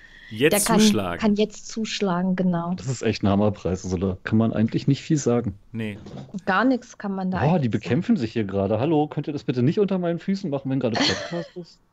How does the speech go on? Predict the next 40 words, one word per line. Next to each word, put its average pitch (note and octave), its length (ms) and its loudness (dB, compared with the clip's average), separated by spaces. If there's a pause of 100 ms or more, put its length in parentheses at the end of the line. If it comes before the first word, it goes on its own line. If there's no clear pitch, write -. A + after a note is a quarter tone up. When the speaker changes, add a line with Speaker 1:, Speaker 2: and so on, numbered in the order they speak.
(260)
Speaker 2:
<laughs> - 400 -20
Speaker 3:
Danke. A#2+ 560 -2 (560)
Speaker 2:
Süß. F#4+ 800 -8
Speaker 1:
Drei B2 300 -2
Euro D#3 320 0
fünfundsiebzig, C3 600 -6
Speaker 2:
Oh. - 40 -14
Speaker 1:
vierundsiebzig, D#3+ 960 -4
das G#2+ 140 -6
ist A#2 120 -8
ja C3 80 0
echt C3+ 140 -4
Speaker 2:
Ja. D#3 80 -2
Speaker 1:
mal C3 40 -4
perfekt. C3 420 -6
Und A2 160 -6
dafür C3 360 -2 (300)
kann C3+ 140 -2
man C3+ 100 -2
dich C3 120 -6
dann C3 400 -2
so B2 220 -2
oft - 280 -2
hören, C3 640 2
wie A#2 80 -2
man C3+ 140 -2
möchte. G#2+ 360 -8 (840)
Man A#2 100 -2
muss D3 100 -2
ja D#3 60 4
nicht D#3+ 180 2
auf D3 180 2
den D3 200 4
Sonntag C3+ 400 0
warten F2+ 320 -2
oder G2+ 120 -2
auf - 80 -4
den - 120 -10
Podcast. - 720 -6 (440)
Speaker 2:
Ja. G#3 360 0